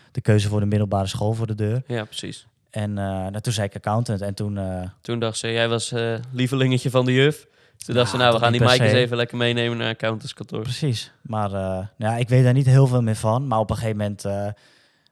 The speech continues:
Speaker 1: nou ja, om, eh, dan kom je natuurlijk, eh, in je middelbare schoolperiode terecht.
Speaker 2: Ja.
Speaker 1: En dan, eh, ja, dan merk je dat, eh, dat, dat economie niet echt mijn, eh,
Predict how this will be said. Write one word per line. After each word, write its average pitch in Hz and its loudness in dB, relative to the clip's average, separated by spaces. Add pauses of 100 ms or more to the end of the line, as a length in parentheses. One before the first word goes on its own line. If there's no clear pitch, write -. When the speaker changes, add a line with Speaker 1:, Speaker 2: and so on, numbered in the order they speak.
Speaker 1:
nou 95 -12
ja, 87 -12
om, 95 -12
eh, 95 -8
dan 98 -6
kom 101 -6
je 104 -2
natuurlijk, 101 -6
eh, 101 0 (500)
in 110 -6
je 104 -2
middelbare 104 -2
schoolperiode 107 -4
terecht. 101 -6 (720)
Speaker 2:
Ja. 113 -6 (160)
Speaker 1:
En 104 -10
dan, 95 -8
eh, 95 -6 (880)
ja, 107 -2
dan 104 0
merk 110 0
je - -12
dat, 113 -4
eh, 110 -4 (200)
dat, 117 -8 (580)
dat 113 -6
economie 113 -2
niet 123 -2
echt - -8
mijn, 117 -4
eh, 113 -4